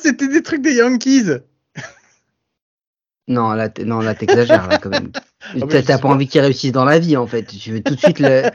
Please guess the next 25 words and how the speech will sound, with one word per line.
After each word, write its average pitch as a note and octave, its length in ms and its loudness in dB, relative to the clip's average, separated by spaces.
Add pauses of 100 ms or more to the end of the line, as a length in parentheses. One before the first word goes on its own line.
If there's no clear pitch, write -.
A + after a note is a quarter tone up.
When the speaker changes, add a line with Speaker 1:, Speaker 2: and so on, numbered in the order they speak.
Speaker 2:
<laughs> G#3 180 -4
on D#3+ 100 8
célèbre G#3+ 380 8
leur, D#3+ 320 4
leur D#3+ 160 2
future F#3+ 320 -2
arrivée. F#3 440 0
On A#2 140 -4
veut A#2+ 140 -4
pas C#3 160 0
tout F3+ 220 -4
de E3 60 -6
suite B3 480 2
leur D3+ 180 4
jeter D3 240 0
un F3+ 120 0
sort. - 380 -2 (480)
Speaker 1:
Ah, C3+ 300 -4 (100)
c'est - 180 -4
toi G3 120 -4
qui D4 80 -8
as B3+ 40 -6
choisi G#3+ 240 -2
les G#3 120 -2
cadeaux ? A#3+ 340 -2